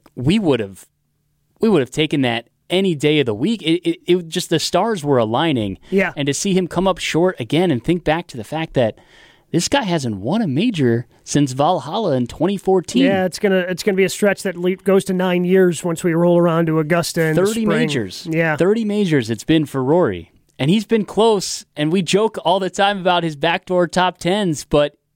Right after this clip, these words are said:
Speaker 1: it just shows how hard it is to win one of those four.
Speaker 2: Oh, yeah. Because, again, if, if you would have told me that Rory went out and hit every green in regulation, my, okay, Claire Jug's his.
Speaker 1: On Sunday.
Speaker 2: Yeah.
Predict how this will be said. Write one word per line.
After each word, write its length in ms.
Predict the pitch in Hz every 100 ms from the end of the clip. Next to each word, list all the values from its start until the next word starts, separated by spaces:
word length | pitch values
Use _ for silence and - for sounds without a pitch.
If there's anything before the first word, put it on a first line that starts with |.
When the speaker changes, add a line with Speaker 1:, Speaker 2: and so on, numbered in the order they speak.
| _ _
Speaker 1:
it 140 | 160
just 200 | 175 190
shows 360 | - 170 196 -
how 380 | - 185 202 165
hard 440 | - 170 190 170
it 140 | 156
is 420 | 143 120 95 - - _ _ _ _ _ _
to 140 | - 143
win 460 | 127 147 123 107 95 _ _ _
one 200 | 120 131
of 80 | 120
those 240 | 117 113
four. 200 | - 320
Speaker 2:
Oh, 60 | 302
yeah. 260 | 226 320 - _ _
Because, 260 | 214 220 214
again, 300 | 208 175 127 _
if, 280 | 196 185 -
if 180 | 220 170
you 140 | 233
would 80 | 320
have 100 | 254
told 240 | 240 247
me 200 | 220 214 233
that 200 | 208 170
Rory 280 | 180 208 208
went 160 | 202
out 180 | 180 202
and 300 | 185 165 160 - _ - -
hit 220 | - 180 -
every 240 | 214 214
green 240 | 175 196
in 60 | 202
regulation, 600 | 196 190 180 185 - 220
my, 140 | 185
okay, 280 | 165 196 175 156 - - -
Claire 200 | - 202
Jug's 260 | - 185 175
his. 380 | 185 143 - -
Speaker 1:
On 160 | 147 165
Sunday. 440 | 233 247 202 120
Speaker 2:
Yeah. 220 | - 208